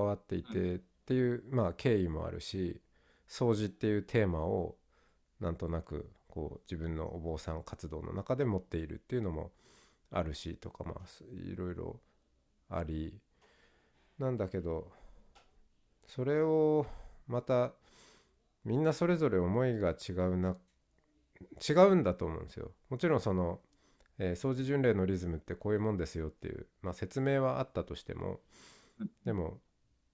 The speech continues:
Speaker 1: それをどうよ-、読み解くかっていうのもね、その人それぞれで違う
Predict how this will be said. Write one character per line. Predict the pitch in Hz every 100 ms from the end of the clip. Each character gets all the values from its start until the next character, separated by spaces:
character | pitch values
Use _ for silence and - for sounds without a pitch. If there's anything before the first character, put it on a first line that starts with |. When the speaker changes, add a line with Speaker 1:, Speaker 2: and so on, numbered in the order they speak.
| _ _ _ _ _
Speaker 1:
そ | -
れ | 147
を | 143
ど | 165 156
う | 95
よ-、 | 95 123
読 | - 113
み | 113 135 127 -
解 | 127
く | -
か | - 117
っ | -
て | 92
い | 82
う |
の | 107
も | 85
ね、 | 104 92 - _
そ | -
の | 82
人 | 78 -
そ | 85 85
れ | 82
ぞ | 80
れ | 73
で | -
違 | -
う | 85